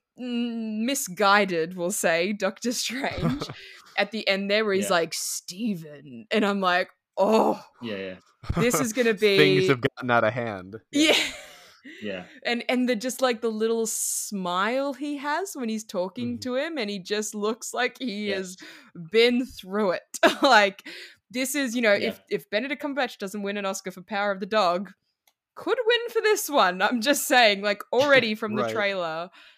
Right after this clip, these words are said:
Speaker 1: Oh.
Speaker 3: Yeah, my hope is that he gets to really show off in this, 'cause I feel like he's underused as Doctor Strange, 'cause he's so good in, like, other things like Sherlock,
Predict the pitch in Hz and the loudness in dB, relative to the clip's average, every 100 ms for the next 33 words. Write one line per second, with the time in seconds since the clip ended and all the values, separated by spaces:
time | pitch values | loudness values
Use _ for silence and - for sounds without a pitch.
0 | _ - 185 175 - - _ _ _ _ | _ -6 -4 -4 -8 -20 _ _ _ _
1 | _ _ _ _ _ _ _ - - 180 | _ _ _ _ _ _ _ -20 -4 -4
2 | 120 123 110 107 120 117 151 147 131 127 | -2 -2 -2 -2 -2 -2 -2 -4 -6 -6
3 | 113 131 113 104 - 110 104 104 - 110 | -4 -4 -4 -6 -8 -6 -6 -6 -6 -4
4 | 98 95 107 98 - 110 107 135 127 127 | -4 -6 -8 -12 -10 -6 -6 -6 -6 -6
5 | 131 110 - 113 107 98 101 101 110 - | -8 -8 -8 -8 -8 -8 -8 -10 -10 -4
6 | 104 - 113 120 110 113 117 107 95 113 | -4 -6 -12 -8 -8 -8 -10 -10 -10 -10
7 | - - 107 107 101 104 101 - 104 95 | -10 -6 -2 -2 -4 -6 -6 -10 -12 -12
8 | 95 95 - 98 - - 101 95 104 95 | -12 -14 -16 -18 -16 -14 -12 -10 -12 -12
9 | 95 - 107 101 98 95 | -12 -10 -8 -6 -6 -8